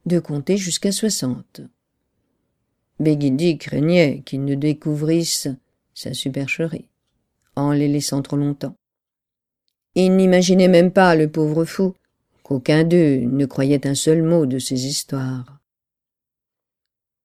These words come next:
Je me sentais faible, étant encore sous la secousse d'avoir vu qu'Esther Woodsive, quand Begindi appela de la cuisine. « Bon, bon, messieurs, n'ai-je pas gagné mes cinq livres ? » «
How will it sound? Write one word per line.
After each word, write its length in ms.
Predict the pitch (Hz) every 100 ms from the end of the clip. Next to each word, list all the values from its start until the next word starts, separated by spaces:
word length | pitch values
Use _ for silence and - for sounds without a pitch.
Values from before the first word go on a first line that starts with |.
| _ -
Je 180 | 170
me 120 | 190 190
sentais 360 | - 170 160
faible, 600 | 151 180 160 143 143 - -
étant 320 | 131 - 135 135
encore 300 | 131 143 135
sous 140 | 139
la 100 | 139
secousse 380 | - 143 147 139
d'avoir 280 | 139 143 139
vu 140 | 147
qu'Esther 380 | 143 135 143 143
Woodsive, 480 | 156 - 185 185 180 _ _ _ _ _ -
quand 260 | 135 - -
Begindi 640 | 139 127 139 190 247 - _
appela 420 | 254 247 254 302
de 80 | 294
la 140 | 233 240
cuisine. « 760 | - 131 131 139 - - 175 _ _ _ _ _ _ _ _ _ _ _ _ _ _
Bon, 160 | 226 269
bon, 160 | 311
messieurs, 520 | 294 285 - 277 285 254 _ _ _ _ _ -
n'ai-je 240 | 226 202
pas 120 | -
gagné 280 | 220 226 240
mes 100 | 233
cinq 240 | 220 208 233
livres ? » « 520 | 262 - 294 -